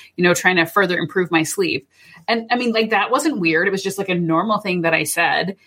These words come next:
And most people have very strong feelings about coffee. And so it usually, like, turns into a conversation.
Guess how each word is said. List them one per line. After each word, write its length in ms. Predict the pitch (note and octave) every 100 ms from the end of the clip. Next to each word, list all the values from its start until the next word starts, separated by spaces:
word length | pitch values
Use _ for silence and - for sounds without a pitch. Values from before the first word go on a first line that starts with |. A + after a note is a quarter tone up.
| _ _ -
And 400 | F#3+ F3+ E3+ E3+
most 300 | G3 G#3 A3
people 240 | A#3+ G3 F#3+
have 180 | F3 D3+
very 480 | F3+ F#3+ G3 G3
strong 360 | F#3 - F3 F3
feelings 540 | - F3 E3+ E3+ F3+ F3
about 420 | D#3+ D#3 D#3+ -
coffee. 640 | - D#3+ - - - G#3 -
And 140 | F3+
so 100 | F3
it 100 | E3
usually, 300 | E3 D#3 F3+
like, 160 | D#3 -
turns 240 | D3+ D#3
into 140 | D#3+
a 40 | D3+
conversation. 760 | D#3+ D#3+ D#3+ F3 F3 E3 D#3+